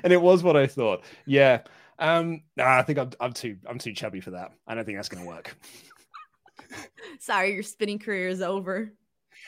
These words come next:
Speaker 1: So I just don't think that's possible. Like,
Speaker 2: I think
Speaker 1: legs
Speaker 2: it's
Speaker 1: are
Speaker 2: an
Speaker 1: gonna get in the way.
Speaker 2: exaggeration.
Speaker 1: Yeah, legs are getting in the way. That's, that's, that's,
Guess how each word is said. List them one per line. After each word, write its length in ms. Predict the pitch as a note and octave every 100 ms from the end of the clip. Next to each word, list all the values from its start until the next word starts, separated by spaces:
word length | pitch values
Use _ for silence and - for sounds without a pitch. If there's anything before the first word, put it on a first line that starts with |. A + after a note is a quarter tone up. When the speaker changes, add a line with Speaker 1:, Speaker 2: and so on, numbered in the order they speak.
| - - _
Speaker 1:
So 140 | -
I 40 | B3
just 140 | A#3
don't 140 | E4+ F4
think 160 | F4+
that's 140 | A#3 D3+
possible. 800 | - C#3 G#3 D#4+ D3+ D2+ - _ _ _ _ _ _ _ _ _ _ _ - _ _ _ _
Like, 120 | G3
Speaker 2:
I 20 |
think 100 | G3+
Speaker 1:
legs 220 | A#3+ F4 F4+
Speaker 2:
it's 0 |
Speaker 1:
are 20 | A3+
Speaker 2:
an 60 |
Speaker 1:
gonna 140 | D#3 -
get 40 |
in 60 | B2
the 60 | F#3+
way. 60 | F3
Speaker 2:
exaggeration. 440 | F2+ F2+ C#3+ E3+ - _ _
Speaker 1:
Yeah, 340 | D4 E3+ F#2+ -
legs 200 | E4 F4+
are 60 | D#3+
getting 160 | A#2+
in 40 | A2+
the 60 | G2+
way. 220 | F#2+ - _
That's, 240 | C4 A#3+
that's, 240 | - A3+ F#3+
that's, 320 | A3+ A#3 F3+